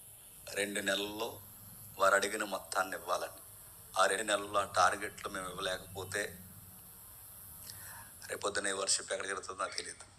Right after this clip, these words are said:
ఎందుకంటే నోటీస్ ఒక పక్కన ఇచ్చేసారు, రెండు నెలల టైమ్ ఏమో వాళ్ళు ఇచ్చేసారు. రేపు అంటే రేపు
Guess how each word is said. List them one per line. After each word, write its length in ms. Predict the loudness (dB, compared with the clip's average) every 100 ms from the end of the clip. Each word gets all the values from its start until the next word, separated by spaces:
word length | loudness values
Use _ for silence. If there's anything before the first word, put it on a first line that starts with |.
| -10
ఎందుకంటే 240 | -4 -4
నోటీస్ 400 | -2 -2 2 2
ఒక 120 | 2 0
పక్కన 400 | -2 0 -2 -4
ఇచ్చేసారు, 440 | -4 -2 -2 -4 -14 -20 -20 -10
రెండు 180 | -4 -2
నెలల 220 | 0 0 2
టైమ్ 200 | 2 2
ఏమో 160 | -2 2
వాళ్ళు 200 | 2 2
ఇచ్చేసారు. 600 | -2 -4 -4 -6 -14 -20 -20 -20 -20 -20 -20 -8
రేపు 420 | -2 0 0 -4 -10 -12 -16 -14 -8
అంటే 160 | -4 -2
రేపు 320 | 0 -2 -4